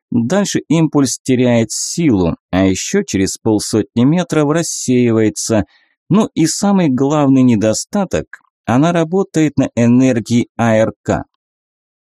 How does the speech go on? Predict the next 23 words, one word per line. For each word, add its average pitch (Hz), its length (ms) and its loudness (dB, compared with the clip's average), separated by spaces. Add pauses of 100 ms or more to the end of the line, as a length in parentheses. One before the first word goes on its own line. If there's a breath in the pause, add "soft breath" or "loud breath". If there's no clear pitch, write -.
(120)
Рэм 101 440 0
наморщил 98 720 0
лоб, 123 340 0
пытаясь 101 560 -2
вспомнить, - 640 -2
что - 500 -4
за 92 220 -2
энергия. 98 680 -2 (260)
Где-то 110 640 -2
он 156 240 0
уже 139 260 0
слышал 160 540 -2
это 113 280 -2
слово. 101 460 0 (340 soft breath)
Вот 101 340 -2 (160)
только 208 380 -2
информация 139 920 0
в 104 100 -2
больной 117 560 2
головушке 107 760 0
не 107 140 4
находилась. 104 800 -2 (1040)
«Это 131 320 -2